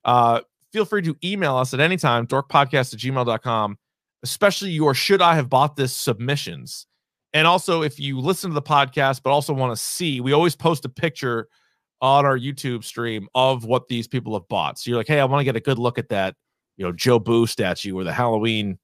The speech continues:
thermos or the Pokemon card that cost eight hundred dollars." Get in here. Get in here and do that. Uh, Davey's on Twitch, twitch dot T V slash R Von D. And you can also go to our Facebook page. It is the hashtag dork shared gooniverse.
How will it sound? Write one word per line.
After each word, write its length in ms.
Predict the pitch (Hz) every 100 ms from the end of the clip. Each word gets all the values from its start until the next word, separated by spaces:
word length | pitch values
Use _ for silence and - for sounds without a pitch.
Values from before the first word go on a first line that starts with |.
| _ _ -
thermos 600 | 127 98 71 - - _ _ _ _ -
or 220 | 120 123
the 200 | 113 107
Pokemon 520 | - 139 123 117 104 -
card 220 | 98 98
that 100 | 92
cost 240 | 113 98
eight 100 | 107
hundred 180 | 110 95
dollars." 480 | 104 87 71 - - _ _ _ -
Get 160 | 139
in 140 | 135 117
here. 300 | 107 82 - _ -
Get 140 | 143
in 160 | 147 127
here 100 | 127
and 80 | 110
do 120 | 117
that. 260 | 113 98 _ - - -
Uh, 180 | 139
Davey's 320 | 131 190 214 190
on 140 | 151
Twitch, 400 | - 180 - -
twitch 240 | 190 180
dot 180 | 175 139
T 140 | - 160
V 160 | 160
slash 420 | 147 135 147 143 -
R 260 | 135 156 143
Von 340 | 135 131 113
D. 440 | 120 202 254 254 _ _ _ _ _ _ 185
And 300 | 214 233 208
you 60 |
can 140 | 196 185
also 300 | 180 185 151
go 180 | 170
to 140 | 160 156
our 120 | 135
Facebook 540 | - 156 156 - 127
page. 400 | - 117 110 104 131
It 140 | 120
is 160 | 110 -
the 160 | 104
hashtag 480 | 123 143 - 143 123
dork 240 | 139 127
shared 580 | - - 180 214 214 156
gooniverse. 800 | 151 233 277 87 69 123 -